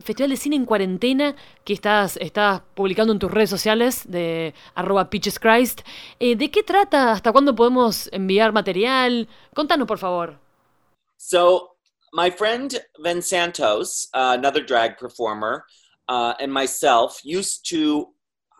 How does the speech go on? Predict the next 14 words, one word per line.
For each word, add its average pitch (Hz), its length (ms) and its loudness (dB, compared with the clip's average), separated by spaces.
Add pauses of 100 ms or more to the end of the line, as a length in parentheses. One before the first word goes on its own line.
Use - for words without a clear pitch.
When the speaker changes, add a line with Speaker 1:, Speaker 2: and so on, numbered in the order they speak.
(120)
Speaker 2:
host 147 480 0
and 143 180 -6 (220)
had 139 260 -4
created 147 680 0
the 135 80 -4
San 156 300 -2
Francisco 143 680 -2
Underground 110 680 -4 (500)
Film 139 260 -2
Festival, 104 600 -2
where 117 200 -2
we 123 460 -8 (180)
showcased, 165 1000 -2 (380)
uh, 117 320 0